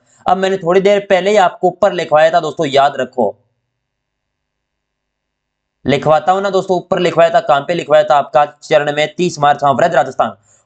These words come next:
वृहद राजस्थान, पहले इन चरणों का नाम क्या था दोस्तों? आपने ध्यान दिया क्या पहले? पहले तीसरे चरण का नाम क्या था?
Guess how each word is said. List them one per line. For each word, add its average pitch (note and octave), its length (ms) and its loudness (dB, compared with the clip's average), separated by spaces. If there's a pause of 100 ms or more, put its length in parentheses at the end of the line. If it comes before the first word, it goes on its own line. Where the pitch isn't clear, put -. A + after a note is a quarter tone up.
वृहद F#3 300 2
राजस्थान, E3 380 0
पहले F#3 440 0
इन G#3 160 -4
चरणों G3+ 320 0
का G3 120 2
नाम F#3+ 240 0
क्या G3 180 2
था G3 100 -4
दोस्तों? F#3+ 260 0
आपने F3+ 180 -2
ध्यान E3 200 2
दिया G3 200 2
क्या G3+ 180 2
पहले? D#3+ 300 0 (720)
पहले F3+ 360 2 (320)
तीसरे A3 320 2
चरण G3 260 0
का G3 120 2
नाम F#3+ 240 0
क्या F#3+ 180 2
था? F3+ 440 0